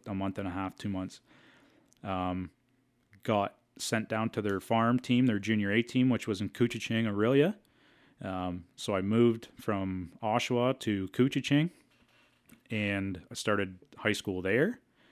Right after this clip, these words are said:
And I was there for,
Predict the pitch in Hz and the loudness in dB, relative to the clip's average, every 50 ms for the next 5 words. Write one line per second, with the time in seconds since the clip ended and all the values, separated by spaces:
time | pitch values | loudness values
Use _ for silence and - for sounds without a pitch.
0 | _ _ _ _ _ _ _ _ _ _ _ _ - 123 - - - 131 127 117 | _ _ _ _ _ _ _ _ _ _ _ _ -8 -4 0 2 2 4 4 4
1 | 110 107 104 95 87 - - - - - - - 110 98 101 98 101 98 92 - | 2 0 0 -4 -8 -14 -20 -20 -20 -18 -12 -8 -4 -4 -2 -2 -2 -4 -4 -4
2 | - 107 110 131 143 143 143 - - 131 127 127 127 123 123 123 120 120 113 | -2 0 2 2 2 0 -2 -4 -2 0 2 2 2 4 4 2 2 0 -2